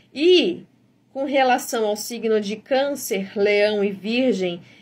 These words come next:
é uma energia ali que não vai casar, não vai ligar, tá? Eu sinto assim, vocês meio, "Ixi, isso aqui não vai dar certo", tá? É como se um desconfiasse do outro, ok? Ahn, vamos lá.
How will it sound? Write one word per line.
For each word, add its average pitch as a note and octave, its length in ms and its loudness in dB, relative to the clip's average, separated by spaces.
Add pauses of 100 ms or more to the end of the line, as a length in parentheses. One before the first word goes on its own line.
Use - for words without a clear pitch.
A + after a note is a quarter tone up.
(160)
é G3+ 140 0
uma A#3 180 0
energia B3 520 0
ali A#3+ 160 -2
que C4 140 -10
não B3 420 -2
vai B3 500 0
casar, A3+ 600 -2
não A#3 240 -4
vai A#3 880 -2 (180)
ligar, F#3+ 680 -2 (140)
tá? F3+ 380 -6 (460)
Eu F#3+ 120 -4
sinto A3+ 300 -8
assim, A3 180 -6
vocês A3 300 -6
meio, G#3 320 -4
"Ixi, - 420 0
isso G3 180 -8
aqui F#3+ 220 -10
não A3 140 -4
vai G#3+ 120 2
dar G3 200 0
certo", D#3+ 440 -8
tá? G3+ 140 0
É G3 60 2
como B3+ 260 -6
se - 180 -10
um F4+ 60 -4
desconfiasse D#4 840 -6
do A#3+ 120 -4
outro, E3+ 500 -2
ok? F#3 540 -4 (880)
Ahn, B3 720 4
vamos D4 360 2
lá. D#3 300 0